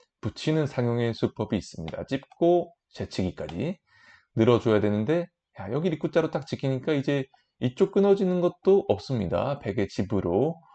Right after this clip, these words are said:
확정이 됐고요. 이 흑도를 공격하는 의미도 내포하고 있네요. 여기를 끊었는데 이거 이어주는 거는 하수의 수법이죠. 신민주 선수 뒤로 돌려치고 한 칸 뛰는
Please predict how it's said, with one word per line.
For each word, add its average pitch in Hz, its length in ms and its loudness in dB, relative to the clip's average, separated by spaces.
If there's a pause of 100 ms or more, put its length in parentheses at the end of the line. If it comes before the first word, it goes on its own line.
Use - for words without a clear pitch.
(480)
확정이 104 540 -2
됐고요. 87 580 -4 (160)
이 156 100 2
흑도를 185 460 0
공격하는 147 600 -2
의미도 113 460 -2
내포하고 92 560 -6
있네요. 107 580 -4 (600)
여기를 175 260 4
끊었는데 165 460 2
이거 135 320 4
이어주는 156 640 0
거는 180 400 -2 (680)
하수의 123 340 0
수법이죠. 95 480 -4
신민주 165 380 -4
선수 139 380 -2 (180)
뒤로 117 260 0
돌려치고 123 460 2
한 139 140 -8
칸 139 220 -6
뛰는 131 360 -2